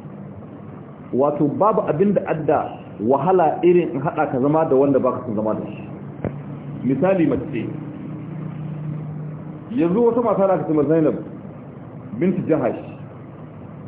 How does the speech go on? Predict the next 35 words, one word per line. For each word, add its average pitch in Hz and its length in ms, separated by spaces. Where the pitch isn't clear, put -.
wani 175 260
mutum 196 320
da 170 140
abbawa 170 500
manzon 135 300
Allah 156 200
ya 123 100
yanta 127 240
shi. - 240
Manzon 123 260
Allah 170 220
ya 156 200
ce 147 80
mata, 135 580
"Ina 156 160
baki 139 320
shawara 135 240
ki 98 120
aure 110 200
wani." 123 300
Ta 139 160
ce, 147 80
"Gaskiya 147 320
ya 165 80
manzon 135 220
Allah 135 220
bai 123 200
min." 92 180
Sau 156 140
na 156 160
farko 180 260
dai 175 140
bawa 180 360
na 135 120
yanta 147 240